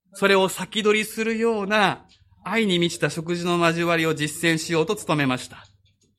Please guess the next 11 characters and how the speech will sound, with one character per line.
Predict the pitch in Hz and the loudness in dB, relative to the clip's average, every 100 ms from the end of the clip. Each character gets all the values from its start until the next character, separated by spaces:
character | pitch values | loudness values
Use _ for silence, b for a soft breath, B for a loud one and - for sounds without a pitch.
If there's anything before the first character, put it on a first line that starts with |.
| _ _ _ _ _ _ _ _ _ 180 | _ _ _ _ _ _ _ _ _ -10
こ | 185 | -6
れ | 196 | -4
が | 208 226 131 - _ _ _ _ - | 0 0 -2 -8 _ _ _ _ -2
愛 | 165 160 | 0 0
三 | - 185 185 | -2 -4 -4
回 | 185 160 | -2 -2
の | 170 | -2
起 | - | -6
源 | 127 98 82 | -8 -10 -16
で | |
す。 | - | -20